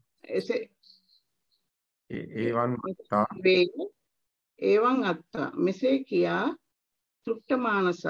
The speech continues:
Speaker 1: සතුටු සිතින් ගේහං අගමාසි." ගෙදර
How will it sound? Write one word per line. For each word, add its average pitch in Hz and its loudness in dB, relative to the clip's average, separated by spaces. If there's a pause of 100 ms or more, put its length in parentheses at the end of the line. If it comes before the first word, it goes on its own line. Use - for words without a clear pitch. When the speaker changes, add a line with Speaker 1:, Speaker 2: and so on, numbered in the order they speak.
(140)
Speaker 1:
සතුටු 196 -4
සිතින් 185 0 (800)
ගේහං 220 -2
අගමාසි." 190 -2 (400)
ගෙදර 196 0